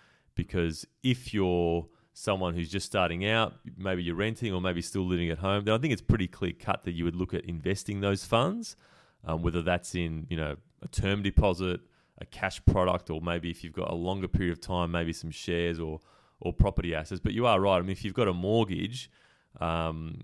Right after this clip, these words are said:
there is the interest costs applicable to that, which you don't get a deduction for. So arguably the required rate of return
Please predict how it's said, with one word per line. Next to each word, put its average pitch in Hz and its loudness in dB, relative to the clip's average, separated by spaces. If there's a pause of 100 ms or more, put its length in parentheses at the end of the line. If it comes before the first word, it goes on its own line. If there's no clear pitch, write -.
(240)
there 92 0
is 101 2
the 95 -2
interest 107 -6
costs - -4
applicable 90 -6
to 87 -6
that, 82 -2
which 82 -6
you 90 -4
don't 95 0
get 90 -2
a 82 -4
deduction 82 -4
for. - -8 (460)
So - -2
arguably 98 0
the 85 -2
required 90 2
rate 85 2
of 80 0
return 98 0